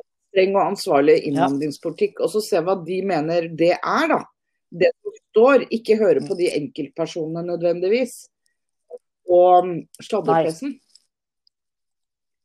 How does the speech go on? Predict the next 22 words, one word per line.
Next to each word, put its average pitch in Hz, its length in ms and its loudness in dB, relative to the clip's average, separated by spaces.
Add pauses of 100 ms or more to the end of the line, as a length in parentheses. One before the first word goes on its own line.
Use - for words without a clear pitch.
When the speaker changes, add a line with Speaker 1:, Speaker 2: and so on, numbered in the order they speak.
(500)
Speaker 2:
Nei, 156 200 -6 (540)
det 165 120 -4
er 170 40 -2
jo 151 140 -4
nok 131 260 -6
en, 127 260 -10
øh, 113 440 -12 (140)
Speaker 1:
Ja. 143 100 -10
Speaker 2:
en 120 180 -10
rigtig 127 300 -8
god 127 140 -8 (120)
pointe. 127 280 -6 (320)
Speaker 1:
Så - 160 -16
her 160 100 -8
kommer 185 280 -12
denne 156 300 -8
Speaker 2:
Så. 147 60 -2
Speaker 1:
rettferdigheten. 131 800 -8 (920)
Ja. 156 100 -4 (1400)
Speaker 2:
Ja. 269 100 -4
Speaker 1:
Ja. 285 120 4 (1500)
Speaker 2:
Så 143 280 -4